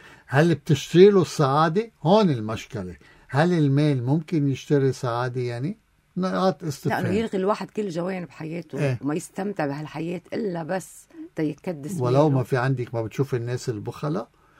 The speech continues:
Speaker 1: ما بتشوف الناس يلي أيام ما بقعدوا ياكلوا وبكونوا كل مصرياتهم؟ ما بتشوف الناس يلي بيكونوا شحادين وعايشين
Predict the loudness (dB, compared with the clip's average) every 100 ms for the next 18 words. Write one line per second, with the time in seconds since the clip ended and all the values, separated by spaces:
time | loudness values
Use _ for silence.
0 | -20 -18 -6 -4 -4 -2 -2 0 -2 0
1 | -2 -2 -2 -2 -2 -4 -4 -10 -20 _
2 | -8 -4 0 0 0 -2 -6 -4 -4 0
3 | 2 2 0 0 4 4 2 -4 -2 -2
4 | -6 -12 _ _ -14 -10 -8 -8 -2 0
5 | 0 -4 _ 2 4 4 2 0 -4 -4
6 | -4 -4 -2 -2 -2 -2 -4 0 0 2
7 | 0 2 2 2 -2 -8 -20 -20 -18 -4
8 | -2 0 -2 -4 -2 2 2 0 -4 -6
9 | -4 -4 0 0 0 0 -4 -6 -6 -6
10 | 0 2 2